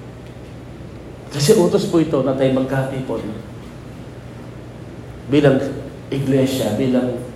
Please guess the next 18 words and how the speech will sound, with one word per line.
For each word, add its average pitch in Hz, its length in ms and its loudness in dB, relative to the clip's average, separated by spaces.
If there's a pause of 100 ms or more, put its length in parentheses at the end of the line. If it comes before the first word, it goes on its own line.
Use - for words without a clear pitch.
(100)
katawan 135 400 6
ni 120 80 4
Kristo. 117 480 0
Pag - 80 0
sabi 165 400 6
iglesia, 147 640 2 (160)
mga 127 240 6
tinawag. 110 640 2 (240)
Hindi 135 320 6
po 139 80 4
ito 143 160 4
sekta 139 560 2
o 123 80 4
building 123 640 4 (800)
o 120 160 4
reliyon. 113 640 6
Pag 110 160 -4
sinabi 143 320 4